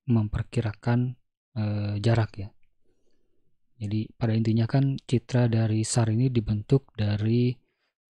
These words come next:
eh, apa istilahnya, banyak,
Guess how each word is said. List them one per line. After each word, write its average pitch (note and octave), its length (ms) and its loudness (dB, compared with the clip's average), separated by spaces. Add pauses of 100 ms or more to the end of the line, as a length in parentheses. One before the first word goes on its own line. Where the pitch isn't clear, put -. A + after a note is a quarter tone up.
eh, G2+ 520 -4 (2250)
apa - 220 -16 (100)
istilahnya, A#2+ 560 -4
banyak, A#2+ 440 4